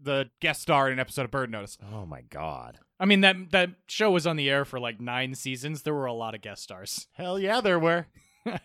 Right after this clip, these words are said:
Speaker 3: fucking love that show. Can we just
Speaker 1: <laughs> It's
Speaker 3: review
Speaker 1: so
Speaker 3: Burn
Speaker 1: good.
Speaker 3: Notice episodes for, like, the next year?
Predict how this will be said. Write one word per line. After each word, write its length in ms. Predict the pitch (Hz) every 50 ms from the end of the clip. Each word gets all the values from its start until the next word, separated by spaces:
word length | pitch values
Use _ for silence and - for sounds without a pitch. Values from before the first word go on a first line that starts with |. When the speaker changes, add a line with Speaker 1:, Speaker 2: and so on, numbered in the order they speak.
| - 165
Speaker 3:
fucking 320 | - 147 131 - 101 98
love 140 | 98 95 98
that 180 | 101 98 - -
show. 240 | - 107 107 107 _ - - 147 -
Can 100 | - 196
we 60 | 226
just 160 | 247 392 - -
Speaker 1:
<laughs> 0 |
It's 100 | - 208
Speaker 3:
review 120 | 226 220
Speaker 1:
so 100 | 185 185
Speaker 3:
Burn 100 | 160 165 170
Speaker 1:
good. 20 |
Speaker 3:
Notice 260 | 170 175 180 180 -
episodes 460 | 185 180 185 190 - 190 190 190 180 -
for, 100 | - 180
like, 140 | 175 170
the 80 | - 151
next 260 | 151 151 - 160 151
year? 300 | 127 120 127 139 147 -